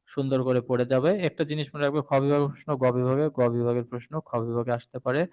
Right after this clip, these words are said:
তো আমার প্রিয় শিক্ষার্থীবৃন্দ, তোমরা দর্শন বিভাগ, দর্শন একাডেমির সাথে থাকো, তোমরা সমস্ত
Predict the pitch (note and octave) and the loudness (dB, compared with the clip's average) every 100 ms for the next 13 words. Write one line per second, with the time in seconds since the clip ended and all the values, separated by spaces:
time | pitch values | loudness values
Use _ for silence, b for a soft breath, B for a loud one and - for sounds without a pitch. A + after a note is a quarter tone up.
0 | B B B - D3 D3 D3 D3+ D3+ D3+ | B B B 0 2 2 2 2 2 2
1 | D3 C3+ C3+ C#3 C#3 C#3+ C#3+ D3+ F#3 C3+ | -2 -2 -4 -2 -2 -4 -6 -6 -6 -2
2 | B2+ B2 A#2 - C3+ C3 B2+ C3+ C3 B2 | -2 -2 -4 -6 -8 -6 -4 -4 -4 -6
3 | A2+ - B2+ A#2 B2 B2+ C3+ B2+ C3+ C3 | -8 -10 -8 -6 -6 -6 -6 -6 -6 -6
4 | B2+ C3 D3 F3+ B B B _ D3 D3 | -6 -6 -4 -4 B B B _ -2 0
5 | C#3 E3+ F3+ - | 0 0 -2 0